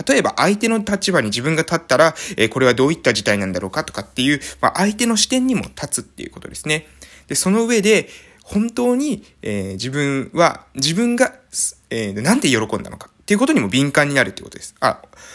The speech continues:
それは相手が不幸が起きたから喜んだんじゃなくて、自分が勝ちたかったものが、えー、それが勝てるという風になったから、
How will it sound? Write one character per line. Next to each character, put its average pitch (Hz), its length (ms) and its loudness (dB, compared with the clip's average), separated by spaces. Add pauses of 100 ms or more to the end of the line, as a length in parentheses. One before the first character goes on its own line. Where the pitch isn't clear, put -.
(120)
そ - 100 -4
れ 151 100 2
は 190 340 2
相 240 240 2
手 - 80 0
が 208 100 2
不 - 100 -10
幸 254 160 0
が 226 100 2
起 214 40 0
き 202 80 -8
た 254 80 -2
か 240 100 0
ら 147 60 2
喜 110 80 2 (200)
ん 120 100 -10
だ - 80 -14
ん - 20 -10
じ - 100 -8
ゃ - 0 -
な 165 80 -4
く - 80 -10
て、 175 220 -2 (240)
自 160 140 -2
分 220 100 -2
が 220 60 -6
勝 - 180 -8
ち - 60 -2
た 220 100 -4
か 233 80 -2
っ 226 80 -10
た 220 100 -2
も 202 120 2
の 220 80 0
が、 214 280 0 (140)
え 110 200 -2
ー、 - 20 -2
そ - 100 0
れ 185 60 4
が 180 80 2
勝 - 160 -6
て 208 100 2
る 208 120 0
と 196 100 0
い 175 120 2
う 185 60 2
風 180 180 0
に 156 60 -2
な 139 120 0
っ - 60 -10
た 202 100 -4
か 240 100 0
ら、 220 140 2